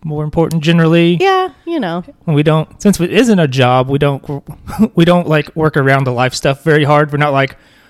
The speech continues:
Speaker 1: "Oh,
Speaker 2: Yeah.
Speaker 1: well, this thing might happen, so let's do it four days early." <laughs> Like,
Speaker 2: Yeah.
Speaker 1: we're just like, "Ah."
Speaker 2: We'll just get it next week. So we're a week be-, we're a week behind, but you know what? We're, we're,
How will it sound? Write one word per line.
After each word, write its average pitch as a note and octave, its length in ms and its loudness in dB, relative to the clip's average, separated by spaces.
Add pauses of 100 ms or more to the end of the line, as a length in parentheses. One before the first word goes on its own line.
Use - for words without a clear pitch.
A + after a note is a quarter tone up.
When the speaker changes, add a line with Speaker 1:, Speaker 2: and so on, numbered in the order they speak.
(120)
Speaker 1:
"Oh, C#3+ 100 -2
Speaker 2:
Yeah. D3+ 140 2
Speaker 1:
well, C3 140 0
this D#3 140 0
thing D#3 160 0
might B2+ 120 0
happen, C3 280 -2
so D3+ 120 -6
let's F3 140 0
do D3+ 260 0
it - 120 -10
four F3+ 220 0
days F3+ 240 2
early." C#3 520 2
<laughs> - 40 -8
Like, A3 240 -2 (100)
Speaker 2:
Yeah. A#3+ 260 2
Speaker 1:
we're B3 60 4
just A3 100 0
like, D#3 160 2 (600)
"Ah." A#2+ 500 -2
Speaker 2:
We'll E4+ 140 -2
just B3+ 140 -6
get F#3 100 -6
it - 80 -10
next F#3 220 -14
week. - 260 -12
So B3+ 480 -2
we're E4 120 -2
a - 20 0
week F4+ 180 -2
be-, D4+ 160 -4
we're C#4+ 180 -4
a D4 60 -4
week C#4 220 -6 (200)
behind, B3 440 -6
but A3 240 -6
you D4+ 100 -8
know C4+ 140 -6
what? C#4+ 260 -8
We're, A3 240 -6
we're, A3 220 -12